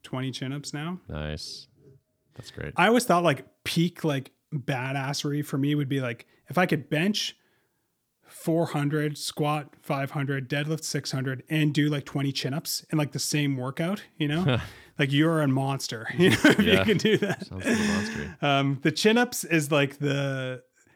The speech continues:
Speaker 1: that's, like, that anchor thing that's like, uh, "But are you fat?" You know?
Speaker 2: Mm, mm-hmm.
Speaker 1: <laughs> Um, but yeah,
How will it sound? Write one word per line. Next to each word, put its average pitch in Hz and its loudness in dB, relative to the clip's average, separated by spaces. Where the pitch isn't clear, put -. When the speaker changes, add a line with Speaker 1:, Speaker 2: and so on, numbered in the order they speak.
Speaker 1:
that's, 180 4
like, 170 6
that 151 6
anchor 151 4
thing 147 4
that's 143 -2
like, 135 -6
uh, 147 -4
"But 143 -4
are 151 -2
you 143 0
fat?" 160 -8
You 151 4
know? 160 6
Speaker 2:
Mm, 113 4
mm-hmm. 101 2
Speaker 1:
<laughs> - -8
Um, 127 -4
but 147 2
yeah, 123 2